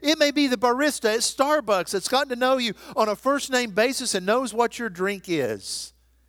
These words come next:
That may be the person God lays on your heart. Now, I know in hearing this, there's a sense of, <gasps> "What's he gonna ask us to do?"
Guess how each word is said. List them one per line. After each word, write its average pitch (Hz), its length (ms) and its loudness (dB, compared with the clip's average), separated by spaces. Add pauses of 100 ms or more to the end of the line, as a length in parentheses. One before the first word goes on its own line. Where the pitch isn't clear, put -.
(840)
That 220 160 -8
may 185 100 -4
be 160 100 -6
the 139 100 -6
person 165 420 -10
God 139 280 -6
lays 143 280 -8
on 131 120 -14
your 131 140 -10
heart. 127 640 -18 (920)
Now, 151 100 0
I 175 100 2
know 185 200 0
in 170 80 -4
hearing 165 400 -2
this, 135 340 -2
there's 147 200 -6
a 143 60 -6
sense 160 420 -4
of, 117 180 -4 (340)
<gasps> 208 60 -18 (680)
"What's - 220 -20
he - 60 -20 (100)
gonna - 200 -20
ask - 180 -20
us - 140 -16
to - 100 -20
do?" 247 420 -12